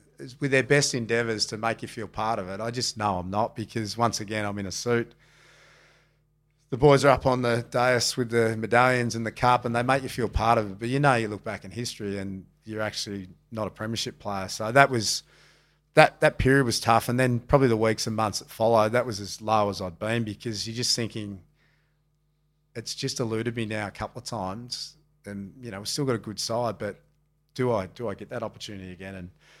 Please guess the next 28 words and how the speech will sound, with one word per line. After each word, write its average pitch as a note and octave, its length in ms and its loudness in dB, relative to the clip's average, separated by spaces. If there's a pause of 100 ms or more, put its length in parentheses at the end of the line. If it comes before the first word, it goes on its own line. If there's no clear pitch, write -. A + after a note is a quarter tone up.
(340)
ultimately, A#2 640 8 (920)
uh, G2+ 280 -10
got B2+ 180 4
to B2 80 2
a G#2+ 40 0
prelim B2+ 380 2
the A2 80 0
next B2 340 0
year, F3+ 300 -2 (500)
um, A2 540 -6
but A2+ 120 -6
we A2 100 -8
didn't G#2+ 180 -8
get A2+ 200 -8
there. C3+ 260 2
And A2+ 100 0
then G#2+ 400 -4 (140)
we'll, G#2+ 220 -8 (240)
it A#2+ 60 -16
was G#2+ 120 -16
probably A2+ 280 -8
the G2+ 160 -6
end G#2 160 -6
of F#2+ 140 -8
that, F#2+ 220 -10 (580)
that G2+ 180 -6
era G2+ 300 -6
of F#2+ 180 -16